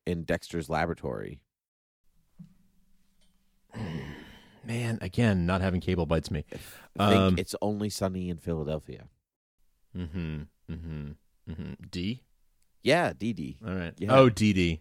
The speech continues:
Speaker 2: Yeah, yeah.
Speaker 1: Yeah.
Speaker 2: I don't know if I'm gonna give myself that one.
Speaker 1: Okay.
Speaker 2: I think
Speaker 1: You
Speaker 2: I'm
Speaker 1: do
Speaker 2: gonna
Speaker 1: what you want.
Speaker 2: mark that as wrong. I'm try-, I'm trying to be ultra fair here. If I'm grading myself, I need to be harsh on myself, you know?
Speaker 1: That's right. That's, that's the way we teach you to do things in school.
Speaker 2: <laughs>
Speaker 1: Mm-hmm.
Speaker 2: Sure. Okay.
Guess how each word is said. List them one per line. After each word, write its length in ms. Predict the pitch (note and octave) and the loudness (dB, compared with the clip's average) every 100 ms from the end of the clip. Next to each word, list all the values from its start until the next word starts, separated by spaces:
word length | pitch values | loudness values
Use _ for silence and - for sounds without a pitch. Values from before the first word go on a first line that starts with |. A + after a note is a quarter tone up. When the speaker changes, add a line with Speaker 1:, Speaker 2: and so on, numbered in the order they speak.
| - | -4
Speaker 2:
Yeah, 200 | F#2+ F2+ - - | -2 -4 -8 -12
yeah. 180 | F2 D#2+ | -10 -8
Speaker 1:
Yeah. 220 | E2+ D#2 D#2+ - _ | -8 -8 -8 -14 _
Speaker 2:
I 40 | G2 | 0
don't 60 | G#2 | 0
know 40 | |
if 80 | E2+ | 2
I'm 60 | |
gonna 80 | F2 | 0
give 80 | E2 | 2
myself 280 | E2 - D2+ | 0 0 -2
that 140 | E2 C#2 | -4 -4
one. 140 | D#2+ - _ _ _ - | -6 -10 _ _ _ -4
Speaker 1:
Okay. 340 | E2 D#2+ - - - | -2 -2 -8 -10 -4
Speaker 2:
I 40 | |
think 60 | E2+ | -2
Speaker 1:
You 80 | D#2+ | 0
Speaker 2:
I'm 60 | |
Speaker 1:
do 60 | E2 | 0
Speaker 2:
gonna 80 | E2+ | -2
Speaker 1:
what 120 | - | -2
you 60 | |
want. 160 | C#2+ - _ - | -8 -8 _ -2
Speaker 2:
mark 200 | F2 F2 | 0 2
that 140 | F2+ | 2
as 120 | D#2+ | 2
wrong. 260 | F2 E2+ D#2+ - _ _ - | 2 0 -2 -10 _ _ -6
I'm 100 | F#2+ | 0
try-, 120 | A2+ | 2
I'm 60 | A2 | 8
trying 140 | F#3 | 10
to 40 | |
be 120 | C#3+ - | 10 8
ultra 340 | C3 - A#2 | 6 8 4
fair 320 | - G2 E2 | 6 4 4
here. 160 | D#2 D2 | 4 2
If 100 | G#2+ | 4
I'm 100 | A#2 | 8
grading 340 | B2+ E3 D#3 | 12 12 12
myself, 360 | B2 A2 A2+ G2 | 10 8 4 4
I 60 | |
need 60 | G2+ | 4
to 60 | F#2 | 4
be 60 | |
harsh 240 | F2 F2 F#2 | 4 4 2
on 60 | |
myself, 360 | D#2+ - E2+ - | 0 -2 -10 -2
you 80 | F#2 | 0
know? 160 | F#2 - _ - | 0 -2 _ -2
Speaker 1:
That's 220 | G2+ - | 0 2
right. 220 | D#2+ C2 _ | 0 -2 _
That's, 260 | G2 F#2 - - | -2 -2 -2 0
that's 200 | G2+ - | -2 0
the 100 | F#2+ | 0
way 120 | F2+ | 2
we 120 | E2 | 0
teach 280 | - D#2+ - | -4 -8 -10
you 60 | |
to 60 | C2 | -10
do 140 | C#2 | -8
things 280 | D2 B1 A#1+ | -8 -10 2
in 80 | - | 2
school. 220 | - C#2+ A#1+ | 2 -2 -6
Speaker 2:
<laughs> 40 | - - - - - - A#4+ - - - - - - _ - _ _ _ _ | -6 -8 -8 -6 -2 2 4 4 0 0 -2 0 -4 _ -20 _ _ _ _
Speaker 1:
Mm-hmm. 160 | F#2+ F#2+ | -10 -4
Speaker 2:
Sure. 320 | E2+ D#3+ - - | 0 0 0 -8
Okay. 180 | - | -6